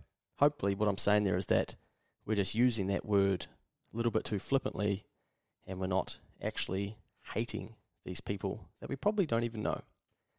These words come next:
There's always people behind businesses as well, and I think they are no different. "Oh, I hate Mobil. Oh, they're so shit.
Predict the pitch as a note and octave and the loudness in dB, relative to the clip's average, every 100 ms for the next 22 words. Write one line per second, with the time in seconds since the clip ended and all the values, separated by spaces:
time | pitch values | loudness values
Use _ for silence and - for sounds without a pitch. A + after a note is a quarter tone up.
0 | _ _ _ _ _ _ _ A2+ C#3 C#3+ | _ _ _ _ _ _ _ -4 2 4
1 | A#2+ - A#2 G2+ G2 F#2 G#2+ G#2+ G2+ F#2+ | 4 0 -2 0 0 0 0 -2 -2 -2
2 | F#2 F#2+ G2+ G2 F#2+ F#2 F#2+ - G2+ G2 | -2 0 4 4 2 -2 -6 -2 0 0
3 | F#2 A2+ F#2+ F2+ - - C#3 - A#2 A#2 | -2 -4 -4 -4 -2 0 0 0 0 0
4 | A#2+ B2 B2+ - - - - C#3+ A2+ - | 2 -2 -2 -6 -4 -4 0 -2 -2 -2
5 | - D3+ - - | -2 -2 -4 -10